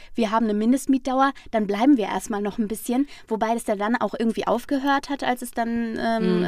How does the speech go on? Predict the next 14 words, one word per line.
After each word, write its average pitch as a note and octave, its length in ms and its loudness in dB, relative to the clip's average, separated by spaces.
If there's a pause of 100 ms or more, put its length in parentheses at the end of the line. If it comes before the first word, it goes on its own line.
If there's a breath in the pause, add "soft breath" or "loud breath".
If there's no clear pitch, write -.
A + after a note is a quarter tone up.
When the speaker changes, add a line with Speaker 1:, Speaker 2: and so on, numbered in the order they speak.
(120)
Speaker 1:
Richtung A3 340 -6
Geburt G3+ 300 -6
des - 120 -12
Sohnes B3 300 0
ging B3 180 -2
und A#3 120 -2
so. B3 140 -4 (420 loud breath)
Aber, G#3 460 4 (100)
äh, G#3+ 340 0 (280)
ich - 180 -8
hab - 80 -10
mich G3 240 -4
echt - 220 -8
gef-, - 240 -10